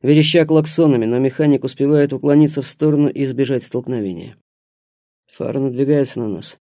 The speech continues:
Огромные, гигантские, завывают клаксоны, но механик устремляется в самую гущу света, звука и шума.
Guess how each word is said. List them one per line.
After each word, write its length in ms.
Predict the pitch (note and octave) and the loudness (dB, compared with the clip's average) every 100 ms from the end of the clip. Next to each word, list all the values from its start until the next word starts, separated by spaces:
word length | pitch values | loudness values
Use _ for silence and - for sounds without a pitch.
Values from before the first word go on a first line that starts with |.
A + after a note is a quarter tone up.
| _ | _
Огромные, 540 | - C3+ D#3+ D#3 A#2 A2 | -2 2 2 2 0 -4
гигантские, 800 | A#2+ C#3+ D#3 C3 - - - - | -4 0 0 -2 -6 -14 -18 -16
завывают 560 | A#2+ C3+ D3 D#3 D3+ C#3 | -6 -2 2 4 2 0
клаксоны, 520 | D3+ D3 - F3 D3 | -2 -4 0 2 4
но 120 | C3+ | 4
механик 640 | C#3 C#3 D#3+ D#3 C#3+ - | 2 2 0 2 2 -2
устремляется 840 | C3+ - - C#3+ D3 D3+ D3 D3 C3 | -10 -10 -2 2 4 4 2 0 -8
в 60 | |
самую 400 | - D3 D3+ C#3 | -6 -2 2 2
гущу 340 | B2+ D3 C3+ B2+ | 2 -2 -2 -8
света, 540 | B2+ C#3 C#3+ C#3+ G2+ | -8 -4 -4 -4 -6
звука 480 | A2+ G#2+ A2+ A#2 - | -8 -8 -10 -10 -10
и 60 | D#3 | -12
шума. 500 | - - - - | -12 -14 -14 -16